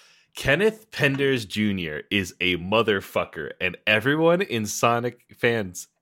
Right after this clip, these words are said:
all Sonic fans hate this man. They hate him so much. He wrote the Archie comics <laughs> and was eventually fired, taking with him the echidnas.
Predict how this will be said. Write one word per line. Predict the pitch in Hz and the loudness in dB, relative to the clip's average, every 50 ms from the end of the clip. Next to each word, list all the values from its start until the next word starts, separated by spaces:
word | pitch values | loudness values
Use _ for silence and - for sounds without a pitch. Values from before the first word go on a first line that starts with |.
| _ _ - | _ _ 4
all | 113 147 185 | 4 6 4
Sonic | 202 - - 180 165 151 - | 4 2 0 0 0 0 0
fans | - 123 117 110 101 | 0 -2 -2 -2 -4
hate | - - - 110 107 - - | -6 -4 -2 -2 -2 -4 -6
this | - 85 - - - | -8 -8 -8 -8 -10
man. | - 60 50 50 57 - _ _ _ _ - - - - | -12 -12 -12 -14 -18 -20 _ _ _ _ -20 -14 -4 0
They | 110 104 | 2 2
hate | 92 110 139 147 135 | 4 2 0 0 0
him | 160 143 139 | -2 -2 -4
so | 135 - - 127 113 110 | -4 -4 0 0 0 0
much. | 104 92 76 57 - - - - - _ _ - | 0 -4 -6 -8 -8 -10 -14 -16 -16 _ _ -8
He | - 165 190 | -4 -2 0
wrote | 180 202 196 180 - - | 2 2 0 0 -2 -6
the | 151 143 - | -8 -4 -2
Archie | 95 90 87 - - 87 | -2 -2 -2 -4 -10 -12
comics | - - 92 - - - - - - - - - - | -10 -8 -10 -10 -10 -14 -20 -18 -14 -14 -14 -12 -12
<laughs> | 165 196 226 202 156 - - - - - - - - - - - - - - | -10 -8 -8 -8 -8 -4 -2 -2 -2 -2 -4 -8 -10 -10 -10 -10 -8 -2 2
and | 185 175 | 4 4
was | 131 120 107 | 4 4 2
eventually | 120 104 104 123 131 127 - 139 127 120 120 120 120 | 0 2 2 2 2 0 -2 -2 0 0 0 0 -2
fired, | - - - 120 110 104 98 85 73 58 - - - - - - _ - | -4 0 2 4 4 4 2 -2 -8 -10 -12 -16 -20 -20 -20 -20 _ 0
taking | - 123 113 - 139 135 123 | 0 2 2 2 0 0 2
with | 117 107 - | 0 2 2
him | 117 101 98 98 92 87 - | 2 0 0 -2 -6 -10 -8
the | 87 95 92 92 92 | -4 -2 0 0 -2
echidnas. | - - - 92 78 76 65 57 57 - - - | -2 -2 -4 -4 -4 -4 -12 -14 -14 -14 -16 -16